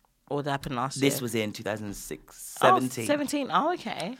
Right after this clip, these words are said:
Speaker 2: So they were like, It's gonna happen in six months.
Speaker 1: Mm-hmm.
Speaker 2: Watching this documentary now, we find out that when this advert came out, none of these houses that these people were gonna stay in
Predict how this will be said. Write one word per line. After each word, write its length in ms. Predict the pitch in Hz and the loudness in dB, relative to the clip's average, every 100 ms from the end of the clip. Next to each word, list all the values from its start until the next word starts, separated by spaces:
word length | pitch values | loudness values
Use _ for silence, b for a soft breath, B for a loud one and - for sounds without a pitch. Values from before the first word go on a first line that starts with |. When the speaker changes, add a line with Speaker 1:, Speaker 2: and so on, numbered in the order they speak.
| b b b b | b b b b
Speaker 2:
So 200 | - 131 | 0 2
they 120 | 131 | 4
were 120 | 127 | 4
like, 180 | 123 120 | 2 0
It's 100 | 113 | -6
gonna 140 | 113 | -6
happen 240 | - - 98 | -6 -10 -10
in 260 | - - - _ - | -12 -14 -20 _ -16
six 300 | - - - | -12 -12 -12
months. 400 | 50 - - 160 | -12 -12 -12 -12
Speaker 1:
Mm-hmm. 280 | 151 139 160 175 _ _ _ _ _ _ _ _ _ - _ _ _ _ _ _ _ _ - | -12 -14 -16 -20 _ _ _ _ _ _ _ _ _ -18 _ _ _ _ _ _ _ _ -2
Speaker 2:
Watching 280 | 143 151 139 | 0 4 2
this 120 | 131 | 4
documentary 580 | 120 117 117 113 104 95 | 2 2 -2 -2 -4 -8
now, 300 | 78 78 101 - - 113 | -8 -8 -10 -16 -18 -8
we 680 | 117 120 113 110 110 104 104 | -4 -2 -4 -6 -10 -14 -14
find 400 | - 120 131 127 | -2 0 2 0
out 340 | - 80 - | -2 -4 -6
that 280 | - 90 - _ - - _ _ - | -6 -6 -8 _ -20 -20 _ _ -8
when 180 | 127 131 | 0 0
this 180 | 131 131 - | 0 -4 0
advert 340 | 120 113 117 | 0 0 -4
came 240 | - 117 110 | -2 -2 0
out, 320 | 95 101 120 - _ _ _ _ _ b b b b b b | 0 -4 -6 -14 _ _ _ _ _ b b b b b b
none 200 | 131 143 | 4 4
of 80 | 143 | 2
these 180 | 147 | 0
houses 440 | 135 127 131 123 104 | 2 2 2 -2 2
that 160 | 104 | 2
these 140 | 113 107 | 2 -4
people 580 | - 113 113 107 104 - | -4 -6 -4 -4 -4 -4
were 140 | - | -6
gonna 180 | 104 104 | -4 -4
stay 380 | 95 107 107 101 | -2 -2 0 -2
in 200 | 101 | -4